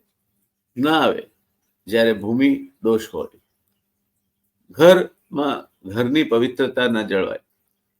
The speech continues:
ઘરમાં કજિયા ચાલતા હોય, કંકાસ ચાલતા હોય, દારૂ પીવાતો હોય, ભાંગ પીવાતી હોય, ગાંજો પીવાતો હોય, જુગાર રમાતો હોય,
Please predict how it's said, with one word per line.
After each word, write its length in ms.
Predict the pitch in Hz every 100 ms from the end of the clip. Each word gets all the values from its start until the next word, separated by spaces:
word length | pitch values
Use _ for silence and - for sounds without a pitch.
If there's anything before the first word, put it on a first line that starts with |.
| -
ઘરમાં 440 | 113 113 131 127
કજિયા 380 | 120 107 117 120
ચાલતા 400 | 110 104 98 101
હોય, 100 | 98
કંકાસ 540 | - 98 92 113 110
ચાલતા 340 | - 104 87 101
હોય, 100 | 95
દારૂ 300 | 101 110 113
પીવાતો 440 | 110 101 95 -
હોય, 100 | 95
ભાંગ 340 | 82 92 104 101
પીવાતી 440 | 92 85 - -
હોય, 100 | -
ગાંજો 400 | - 90 92 104
પીવાતો 420 | - 104 85 -
હોય, 100 | 87
જુગાર 380 | 85 87 98 98
રમાતો 400 | 98 98 - 87
હોય, 200 | 87